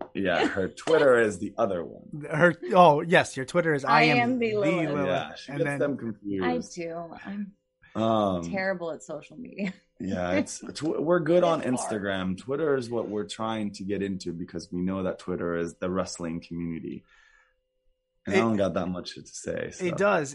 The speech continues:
Speaker 2: It does. Uh, Twitter definitely, there, you know, you got your internet wrestling community and people get stuff out there on Twitter.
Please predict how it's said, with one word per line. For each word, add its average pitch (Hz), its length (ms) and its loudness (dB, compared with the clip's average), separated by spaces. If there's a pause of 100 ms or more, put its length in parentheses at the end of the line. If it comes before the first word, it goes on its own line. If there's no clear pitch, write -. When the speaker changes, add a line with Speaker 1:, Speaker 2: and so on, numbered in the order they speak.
Speaker 2:
It 165 140 -6
does. 170 260 4
Uh, 170 120 0
Twitter 240 340 4
definitely, 196 420 4
there, 175 100 2
you 175 240 -2
know, 143 200 0
you 151 120 -6
got 151 200 -2
your 143 120 -4
internet 139 300 -4
wrestling 131 280 -8
community 139 460 -6
and 139 200 -4
people 156 300 -4
get 143 220 -6
stuff - 240 -2
out 147 180 2
there 143 100 -4
on 139 80 -4
Twitter. 151 300 -4